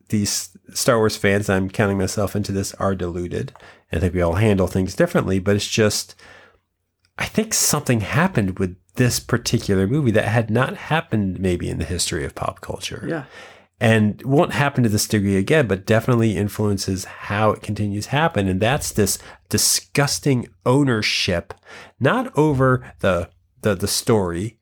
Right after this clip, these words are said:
Speaker 1: not over the characters, really over, you know, everyone wants to point out how commercial it is. That's what's driving people nuts. They've commercialized it like they own it, like it's their fucking thing,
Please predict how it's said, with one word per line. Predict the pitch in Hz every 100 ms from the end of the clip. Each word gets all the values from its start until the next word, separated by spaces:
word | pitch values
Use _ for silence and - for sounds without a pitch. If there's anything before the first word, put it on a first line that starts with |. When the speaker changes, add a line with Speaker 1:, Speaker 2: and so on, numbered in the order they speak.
| _ - _ -
Speaker 1:
not | 160 202 -
over | 135 110
the | 101
characters, | - 110 98 95 90 87 -
really | 95 262 247 -
over, | 110 135 127 120 113 110 - _ _ _ _ _ -
you | 131
know, | 113
everyone | 107 139 151 143
wants | 135 -
to |
point | - 143 123
out | 104
how | 117
commercial | - 117 113 110 104
it | 135
is. | 147 110 -
That's | 147 185 -
what's | -
driving | - 98 98 98
people | - 107 113
nuts. | 156 - -
They've | 107 107
commercialized | - 123 139 - 107 98 95 95
it | 98
like | 98 -
they | 107 -
own | 131 143
it, | 107 - - - _ _ _ _ _ _ _ _ -
like | 98
it's | 107 -
their | 117
fucking | 104 - - - - 113 98
thing, | - 120 95 80 87